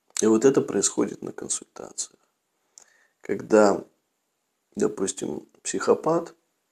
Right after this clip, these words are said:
признаёт, что он садист, например, да. И это он, он уже с-, он уже сделал большой шаг. Он, он не признавал этого раньше, а тут признаёт.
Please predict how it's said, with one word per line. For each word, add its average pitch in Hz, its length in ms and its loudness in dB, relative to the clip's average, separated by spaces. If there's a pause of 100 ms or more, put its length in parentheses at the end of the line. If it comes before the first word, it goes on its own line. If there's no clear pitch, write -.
(800)
признаёт, 117 800 0
что - 320 -6
он 131 420 -4 (680)
садист, - 600 -8 (120)
например, - 580 -20 (120)
да. - 140 -20 (1200)
И 107 80 2
это 123 400 6 (280)
он, 135 580 6
он 131 220 8
уже 139 360 8
с-, - 240 0
он 123 180 4
уже 127 240 6
сделал 104 400 2
большой - 400 -4
шаг. - 380 -8 (180)
Он, 123 480 2
он 117 200 -2
не 127 80 2
признавал 135 680 -2
этого - 280 -12
раньше, - 380 -18 (760)
а - 60 -16
тут - 300 -4
признаёт. - 580 -8